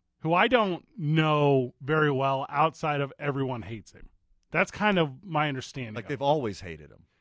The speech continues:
Speaker 1: Kinda always.
Speaker 2: Even before the last forty-eight hours of information.
Speaker 1: He hates everyone that is not exactly him. Find a better way to describe what I just said.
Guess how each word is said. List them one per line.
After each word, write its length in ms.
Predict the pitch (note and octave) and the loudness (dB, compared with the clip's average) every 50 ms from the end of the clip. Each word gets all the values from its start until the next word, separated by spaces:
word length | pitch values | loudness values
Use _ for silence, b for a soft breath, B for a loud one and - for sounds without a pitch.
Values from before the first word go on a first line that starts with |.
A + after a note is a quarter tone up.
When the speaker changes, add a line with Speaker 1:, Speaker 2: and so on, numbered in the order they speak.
| _ _ _ _ _ _ | _ _ _ _ _ _
Speaker 1:
Kinda 420 | - - G3 G#3 A#3 C4 B3+ A#3+ | -14 -8 -6 0 2 2 2 2
always. 360 | F3 D#3 D3 C#3 A#2 F#2 - - | 2 2 0 -2 -2 -4 -8 -8
Speaker 2:
Even 320 | C3 D#3+ E3 E3+ E3 D#3+ | -8 -6 -6 -6 -6 -8
before 340 | C3+ B2 - - B2 A#2 A2 | -8 -8 -6 -4 -4 -4 -4
the 120 | F#2+ G2+ | -4 -6
last 340 | F#2 F#2+ G2 G2 G2 F#2+ - | -6 -4 -4 -4 -4 -6 -10
forty-eight 500 | - _ - G#2+ G#2+ G2+ F#2+ F2+ F2 E2+ | -14 _ -10 -8 -8 -6 -8 -8 -8 -8
hours 460 | F2+ G2 G#2 F#2+ F2 E2+ E2+ E2 E2 | -6 -6 -4 -6 -6 -8 -10 -12 -14
of 100 | F2 D#2+ | -14 -14
information. 720 | F2 E2+ E2 - F2 D#2+ D#2+ D#2+ D#2+ D#2 - D2+ D2+ D2+ - _ _ _ _ _ _ _ _ _ _ _ _ _ _ _ _ _ _ _ _ _ _ _ _ _ _ _ _ _ _ _ _ _ _ _ _ _ _ _ _ _ _ _ _ _ _ _ _ _ _ _ _ _ _ _ _ _ _ _ _ _ _ _ _ _ _ _ _ _ _ _ | -14 -14 -14 -16 -16 -16 -14 -14 -16 -16 -18 -20 -20 -20 -20 _ _ _ _ _ _ _ _ _ _ _ _ _ _ _ _ _ _ _ _ _ _ _ _ _ _ _ _ _ _ _ _ _ _ _ _ _ _ _ _ _ _ _ _ _ _ _ _ _ _ _ _ _ _ _ _ _ _ _ _ _ _ _ _ _ _ _ _ _ _ _
Speaker 1:
He 540 | _ - - - F3 G#3+ C4 C#4+ C#4+ C#4 C#4 | _ -20 -12 -6 -2 0 2 4 4 2 2
hates 1080 | - - - - - - - - - C3 C#3 C#3 C3+ B2+ B2 - - - - - - - _ _ _ _ _ _ - | 0 -6 -12 -20 -20 -20 -20 -10 -6 -4 -4 -2 -4 -4 -6 -10 -16 -18 -18 -18 -20 -20 _ _ _ _ _ _ -16
everyone 920 | C#3+ C3+ C#3 C#3+ B2 C3+ C#3 C3+ B2 B2 A#2+ A2+ A2+ A2 G#2+ G#2 G#2 G2+ _ _ _ | -10 -8 -8 -6 -6 -4 -4 -4 -4 -4 -4 -6 -6 -8 -8 -10 -12 -14 _ _ _
that 140 | A#2+ A2+ | -10 -10
is 160 | A#2 A2 F#2+ G2+ | -10 -10 -10 -8
not 320 | B2+ C3 B2 C3 C3+ C3 | -8 -6 -4 -4 -4 -6
exactly 800 | C3 A#2+ A2+ - A#2 B2+ B2 A2+ A2+ A#2 - - C3 C3 A#2+ A2 | -6 -10 -12 -12 -10 -6 -6 -4 -6 -6 -8 -10 -10 -10 -8 -10
him. 420 | - - - A2 F#2+ E2 E2 - _ _ _ _ _ _ _ _ _ _ _ _ _ _ _ _ _ _ _ _ _ _ _ _ _ _ _ | -10 -12 -12 -14 -14 -16 -18 -20 _ _ _ _ _ _ _ _ _ _ _ _ _ _ _ _ _ _ _ _ _ _ _ _ _ _ _
Find 240 | - D#3+ E3+ G3 G3 | -2 0 0 0 0
a 40 | F#3 | -2
better 320 | C3+ A2 D#3 D3+ D3+ D#3 | -4 -2 -2 0 2 2
way 140 | C#3+ C#3+ C#3+ | 2 0 -2
to 100 | C3 B2+ | -2 -6
describe 340 | A#2 - - - C3+ B2 A#2+ | -8 -8 -8 -6 -6 -4 -4
what 100 | A#2 A#2 | -6 -8
I 80 | A2+ | -10
just 220 | G#2+ G#2 G2+ - - | -10 -12 -14 -16 -18
said. 180 | - F#2 - | -20 -20 -20